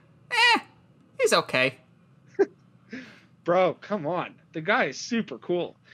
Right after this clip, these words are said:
Speaker 2: Um, especially in this movie. Also, surprise, uh, surp-, <laughs> surp-, surprise cameo from David Tennant. <laughs>
Speaker 1: Re-, oh, yeah. I forgot. It's been a while since I've seen Fright Night.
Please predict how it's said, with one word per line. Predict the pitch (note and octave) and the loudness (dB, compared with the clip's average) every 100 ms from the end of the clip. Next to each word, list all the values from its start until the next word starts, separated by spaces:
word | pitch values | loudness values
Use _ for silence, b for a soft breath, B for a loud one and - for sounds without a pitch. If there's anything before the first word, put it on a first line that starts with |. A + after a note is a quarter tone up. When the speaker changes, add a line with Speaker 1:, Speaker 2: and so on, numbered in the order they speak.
| b b - | b b -4
Speaker 2:
Um, | D#3 C#3 | -4 -2
especially | F#3 G3+ G4 G#4+ A4+ A4 | -4 0 2 4 6 6
in | G#4+ | 6
this | A4 G#4+ | 6 4
movie. | F4 C#4 F#3 C#3+ | 4 4 4 0
Also, | A3 C#4+ D4 B3 | 0 -2 2 0
surprise, | - A3 A3+ A#3 B3 B3+ A#3 G3+ - | 0 -4 0 2 4 2 0 -6 -2
uh, | F#3+ F3+ F3 D#3 - - _ _ _ b b b _ | 2 2 2 -2 -8 -20 _ _ _ b b b _
surp-, | - - - B3 - | -20 -10 0 0 0
<laughs> | - - | -20 -4
surp-, | G#3+ - - - A3+ G#3 - | -4 -4 -8 -2 -2 -4 -6
surprise | - - D4+ D#4+ | -4 0 2 2
cameo | - E4 E4 B3 G3+ | 0 0 2 2 2
from | E3 E3+ | 2 0
David | E3+ B3 G#3 | 0 0 -2
Tennant. | A3+ A3 D#3 - _ | -2 -2 -4 -10 _
<laughs> | - - G#4 A4+ A4+ A#4 - - - - _ _ _ _ _ - - | -4 0 2 4 4 2 0 -2 -6 -8 _ _ _ _ _ -20 -16
Speaker 1:
Re-, | B2+ A#2+ C#3+ G#3+ - | -14 -8 -8 -8 0
oh, | D#3 F#3 | 4 4
yeah. | A#2+ - E3 B2 - | 4 -2 0 0 -2
I | D3+ | -2
forgot. | G#3 G3 C#3 | 2 4 4
It's | D#3+ | 0
been | - C4 | 0 2
a | |
while | C3 D3 | 4 4
since | D3+ D3 | 2 -2
I've | C3 | -4
seen | - C#3 | -2 0
Fright | C#3+ C3+ | 2 2
Night. | C3+ C#3+ | 0 -2